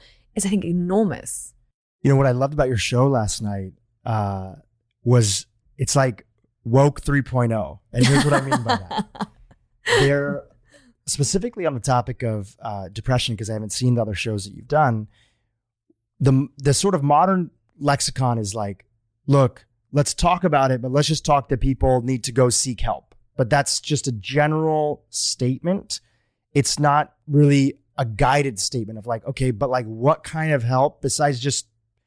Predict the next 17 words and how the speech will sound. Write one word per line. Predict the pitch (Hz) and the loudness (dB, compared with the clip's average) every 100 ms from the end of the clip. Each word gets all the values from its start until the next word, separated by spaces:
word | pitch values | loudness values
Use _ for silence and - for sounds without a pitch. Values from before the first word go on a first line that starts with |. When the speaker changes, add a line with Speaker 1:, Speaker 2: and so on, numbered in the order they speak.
| _ _ - | _ _ -4
Speaker 2:
seeking | - 139 139 | 0 2 2
help?" | 117 151 123 - _ _ _ _ - | 2 2 0 -6 _ _ _ _ 2
You're | 139 143 | 4 6
also | 151 156 | 4 2
talking | 156 143 | 0 0
about | 139 | -2
the | 117 | -2
fact | - 131 - | -2 -2 0
that, | 127 - - | -2 -4 -2
well, | 139 135 | 2 2
first | 123 - 190 262 - | 0 -4 -2 0 0
of | 127 | 0
all, | 127 123 | 2 2
at | |
least | 131 151 143 | 0 0 0
in | |
America, | 123 123 160 180 131 120 113 | -2 2 0 0 -2 -2 -4